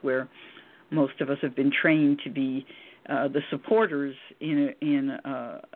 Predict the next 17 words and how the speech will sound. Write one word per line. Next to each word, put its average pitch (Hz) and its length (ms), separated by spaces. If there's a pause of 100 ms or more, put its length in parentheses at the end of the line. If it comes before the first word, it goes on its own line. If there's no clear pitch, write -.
(180)
the 147 80
nurturing 151 640
supporters 147 580
in 139 120
a 131 60
relationship 151 840
rather 135 360
than, 139 320 (460)
uh, 131 360 (140)
the 143 200
person 160 400
who 151 420
is 165 160
also 165 600 (340)
whole 202 560 (140)
and 151 180
complete 175 640